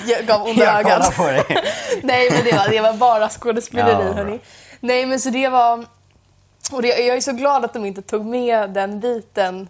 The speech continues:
Speaker 1: när jag <laughs> ställde mig upp.
Speaker 2: Va?
Speaker 1: För att, alltså, jag, nej, men alltså, <laughs> Adrian, jag är så dålig skådespelare. <laughs> Det är helt sjukt. Så du vet, alltså, en bra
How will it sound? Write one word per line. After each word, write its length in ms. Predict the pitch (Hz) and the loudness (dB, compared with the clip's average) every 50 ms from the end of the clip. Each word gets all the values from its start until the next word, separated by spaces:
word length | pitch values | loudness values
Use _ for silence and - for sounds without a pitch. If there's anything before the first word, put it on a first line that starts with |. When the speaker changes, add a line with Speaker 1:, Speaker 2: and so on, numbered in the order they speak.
| _ _ _ | _ _ _
Speaker 1:
när 160 | 233 233 226 | 0 2 2
jag 360 | 233 269 - - - 294 247 | 2 2 0 0 -2 -2 -2
<laughs> 0 | |
ställde 540 | - - - - 277 262 240 226 208 226 285 | -2 -6 -2 -2 -2 -2 -2 -4 -4 -4 -4
mig 220 | 262 226 180 185 | -4 -4 -4 -6
upp. 160 | - - _ - 359 - - - - - - - - - 381 339 - - - - | -6 -8 _ -8 -8 -8 -10 -14 -16 -18 -18 -20 -6 -6 -6 -6 -6 -14 -12 -10
Speaker 2:
Va? 200 | - - - 135 113 - - _ - | -4 -2 -2 -2 -4 -6 -14 _ -2
Speaker 1:
För 80 | 277 | 0
att, 120 | 262 247 247 | 0 2 2
alltså, 240 | 262 277 269 277 | 0 -2 0 -4
jag, 160 | 277 269 262 - - 240 | -2 -4 -4 -4 -6 -10
nej, 100 | 247 254 | -6 -4
men 100 | 247 247 | -2 -2
alltså, 220 | 226 - 240 214 - 285 - - | -2 -2 -2 -2 -2 -2 -4 -8
<laughs> 240 | - - 339 277 262 | -6 -4 -4 -2 -2
Adrian, 320 | 226 214 208 190 170 - - - _ _ _ - - - - 320 302 | 0 -2 -2 -2 -4 -10 -14 -18 _ _ _ -20 -20 -20 -20 -20 -8
jag 200 | - 226 226 214 | -6 -4 -2 -2
är 60 | 202 196 | -4 -6
så 80 | 185 | -6
dålig 200 | 185 185 180 196 | -8 -6 -6 -6
skådespelare. 540 | - - 190 180 - - - - - - - | -8 -8 -10 -10 -10 -12 -14 -16 -14 -12 -2
<laughs> 380 | - 330 - - - - - 247 | -2 -2 -2 -2 -2 -2 -2 0
Det 60 | 262 | 0
är 400 | 294 - - - - - - - | -2 -4 -6 -8 -8 -8 -4 -2
helt 200 | 302 240 - _ | -4 -4 -4 _
sjukt. 260 | 208 208 208 220 - - - - - - - - - - - | -10 -10 -10 -12 -18 -20 -20 -20 -20 -20 -20 -20 -20 -20 -20
Så 140 | _ - 269 | _ -8 -4
du 80 | 233 247 | -2 2
vet, 200 | 247 240 - - - - - - - _ _ _ - _ | 2 2 0 0 -4 -6 -6 -6 -12 _ _ _ -20 _
alltså, 240 | - - 226 277 262 | -2 -2 0 0 -2
en 240 | 262 240 233 220 214 | -2 -2 -8 -6 -2
bra 340 | 240 285 339 427 427 349 | 0 2 2 4 2 0